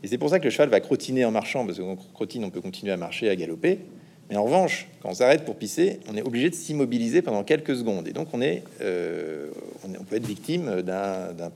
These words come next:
d'un sanglier, j'en sais rien, quels sont les prédateurs qu'elle redoute, mais enfin, quelqu'un qui arriverait comme ça. Et donc, le cheval de randonnée, de manière très, euh, connue dans le, ce milieu-là, se retient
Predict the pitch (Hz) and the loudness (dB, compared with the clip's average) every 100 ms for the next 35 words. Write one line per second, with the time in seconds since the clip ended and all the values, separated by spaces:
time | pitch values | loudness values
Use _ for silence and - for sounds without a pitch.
0 | 90 82 82 80 78 - 87 78 78 107 | -6 -4 -6 -8 -10 -10 -10 -8 -8 -8
1 | - 80 80 104 - - - - 87 80 | -10 -14 -14 -14 -14 -16 -18 -18 -16 -14
2 | 78 101 87 92 95 95 87 113 180 - | -10 -8 -6 -4 -2 -2 -2 0 0 -2
3 | 95 101 92 - 131 101 95 104 127 - | -4 -4 -4 -4 2 4 4 2 0 -2
4 | 90 - - - - - - - - - | -12 -16 -20 -20 -20 -18 -18 -20 -20 -2
5 | - 139 233 214 117 - 120 120 180 190 | 4 8 8 6 2 2 -2 4 6 6
6 | 123 107 104 123 196 117 95 101 113 - | 6 6 4 2 0 0 0 0 -2 0
7 | 107 110 98 87 82 92 - 95 - - | 4 4 4 2 -2 -4 -6 -8 -8 -2
8 | 104 135 175 95 85 80 78 - - - | 0 0 -2 -4 -6 -8 -10 -12 -10 -8
9 | 104 110 107 101 135 226 - - - - | -4 -2 2 4 4 2 -10 -20 -20 -18
10 | - - 113 127 - 147 | -2 6 8 8 6 2